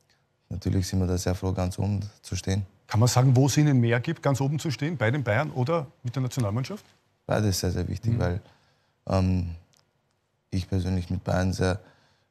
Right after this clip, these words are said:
Speaker 1: große Ziele habe, aber auch hier mit der Nationalmannschaft. Und deshalb ist beides sehr wichtig.
Speaker 2: Marc, wir haben Sie auch aufgrund, äh, der Tatsache, dass es in Australien perfekt läuft, schon vor Tagen eingeladen, äh, für diese Sendung. Sie haben gesagt, „Ich möchte noch warten mit der Zusage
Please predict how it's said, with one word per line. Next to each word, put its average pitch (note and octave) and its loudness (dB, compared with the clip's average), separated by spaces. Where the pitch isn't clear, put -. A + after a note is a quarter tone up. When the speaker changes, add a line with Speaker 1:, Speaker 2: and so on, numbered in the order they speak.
Speaker 1:
große G2 2
Ziele F#2+ 2
habe, F#2+ 4
aber F2+ 4
auch F2+ 0
hier G2 2
mit F#2+ 0
der F#2 0
Nationalmannschaft. F#2 -2
Und - -8
deshalb G2 -4
ist F#2+ -6
beides F#2 -2
sehr F#2+ 0
wichtig. G2 -4
Speaker 2:
Marc, B2+ 0
wir C3+ 4
haben D3 4
Sie E3 2
auch C#3+ 2
aufgrund, D#3 4
äh, E3 4
der C3+ 2
Tatsache, B2+ 0
dass B2+ -2
es A2 -2
in C#3 -2
Australien B2 -2
perfekt A#2+ -4
läuft, B2+ -2
schon C3 2
vor C3+ 0
Tagen A2+ 2
eingeladen, A2 2
äh, C#3 0
für C3 -2
diese B2+ -2
Sendung. E3+ -2
Sie - -6
haben D3+ -2
gesagt, C#3 -4
„Ich C3+ 0
möchte C#3 0
noch C#3+ 0
warten A2+ 0
mit C#3 -2
der D#3+ -4
Zusage E3 0